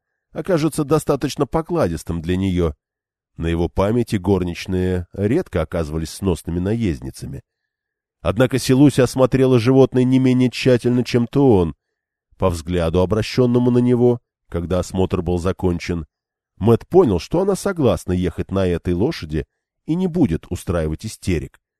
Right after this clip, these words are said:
Но этот экземпляр оставляет желать лучшего. Женщины умеют выразить взглядом удивительно много. Выбравшись за пределы лагеря, то он сначала пустила кобылу по дороге шагом,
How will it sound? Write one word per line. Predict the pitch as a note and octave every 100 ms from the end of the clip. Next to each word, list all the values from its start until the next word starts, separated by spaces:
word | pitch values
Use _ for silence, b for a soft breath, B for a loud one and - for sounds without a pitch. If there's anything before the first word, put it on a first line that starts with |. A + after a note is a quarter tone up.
| _ _ _ _ -
Но | E2+ F#2+
этот | G#2 G#2 G2+
экземпляр | F#2+ F#2+ G2 G#2 G#2 F#2+ F2 _
оставляет | - - D3+ C#3+ C#3 A#2
желать | A#2 B2+ A#2+
лучшего. | F#2+ E2 C#2 - E2+ - _ _ _ _ _ _ -
Женщины | G2 A2+ E3 E3 F3 E3+
умеют | E3 E3 E3 D#3
выразить | C#3 D#3 D3+ C#3+ C#3
взглядом | C3+ C3+ D3 D3 C#3 C#3+ C3 _
удивительно | - F#2 G2+ F2+ - - E2 E2+
много. | E2 E2 D#2+ D2 D2 - _ _ _ _ _ _ -
Выбравшись | D#2+ G2 E2 E2 - E2+
за | E2
пределы | - F2+ D#2 F2 E2+
лагеря, | F#2 B2 G2+ C#2+ - - _ _ _ _
то | A2+
он | B2
сначала | A#2 B2 A#2+ C3 B2
пустила | - B2+ - - A#2+
кобылу | A#2 B2 A2+ C3+ B2+
по | G2 G2+
дороге | G#2 G#2+ G#2+ B2+
шагом, | - D#3 A2 E2